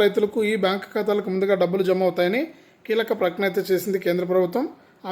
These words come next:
వివరాలన్నీ కూడా మనం వీడియోలోకి అయితే వెళ్ళి తెలుసుకుందాం. వీడియోను ముందుగా లైక్ చేయండి, తెలిసిన బంధువులకు, స్నేహితులకు వీడియోను షేర్ చేయండి. ఇలాంటి మరెన్నో వీడియోల కోసం ఇప్పుడే మన ఛానల్ సబ్స్క్రైబ్ చేసుకుని పక్కనే వచ్చే గంట పైన నొక్కి మళ్ళీ వచ్చే ఆల్ అనే గంట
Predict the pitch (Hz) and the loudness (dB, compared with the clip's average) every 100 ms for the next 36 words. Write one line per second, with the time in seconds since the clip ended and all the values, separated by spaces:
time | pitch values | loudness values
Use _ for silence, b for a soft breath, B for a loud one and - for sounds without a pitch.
0 | 196 202 226 226 214 208 208 202 254 - | 0 2 4 4 2 2 2 2 -2 -6
1 | _ _ - 185 220 220 214 208 208 262 | _ _ -6 0 2 4 4 4 4 2
2 | - - 180 175 - 202 269 - - 185 | -2 -4 -2 -2 -2 0 0 -4 -4 2
3 | 226 240 226 220 220 190 185 - 208 196 | 2 2 4 6 6 6 4 0 0 0
4 | 277 - 190 202 214 185 185 214 214 208 | -2 -2 -2 -2 0 2 4 2 2 -2
5 | 196 190 190 185 202 185 196 190 180 175 | 0 0 0 0 0 2 0 0 0 0
6 | 175 190 180 262 339 B B B - 208 | 2 2 2 0 -4 B B B -2 0
7 | 233 240 202 220 226 208 208 208 202 190 | 2 2 2 4 2 4 4 4 2 0
8 | 226 185 220 214 190 190 220 220 220 190 | 0 0 0 0 0 0 0 0 -2 -6
9 | - 202 190 185 175 214 285 B B B | -2 -4 -2 -4 -2 -4 -4 B B B
10 | - 190 220 240 233 214 190 196 214 202 | -8 -4 0 0 2 2 2 2 2 2
11 | 190 220 226 190 220 214 233 170 190 208 | 0 0 -2 2 4 4 0 2 0 2
12 | 202 175 | 0 0